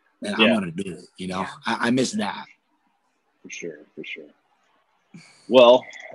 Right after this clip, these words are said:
Speaker 2: you two, I don't wanna keep you that much longer, and my dogs are barking right now. Um, but I just wanted to,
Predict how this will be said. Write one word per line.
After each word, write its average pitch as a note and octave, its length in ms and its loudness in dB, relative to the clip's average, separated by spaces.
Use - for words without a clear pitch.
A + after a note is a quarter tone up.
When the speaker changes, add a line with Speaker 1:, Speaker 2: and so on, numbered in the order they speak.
Speaker 2:
you C3 120 2
two, B2 400 2
I A#2 120 2
don't B2+ 120 4
wanna A2+ 160 0
keep A#2+ 240 -6
you G2+ 300 -2
that A2+ 120 6
much G#2+ 180 2
longer, G2+ 480 0
and F#2 240 -2
my F2+ 120 -8
dogs F2+ 340 0
are F2 60 -6
barking E2 440 -6
right - 380 -20
now. - 1080 -4
Um, A#2 340 6
but B2 460 4
I B2 120 6
just C3 220 -2
wanted B2+ 280 4
to, G2+ 240 -4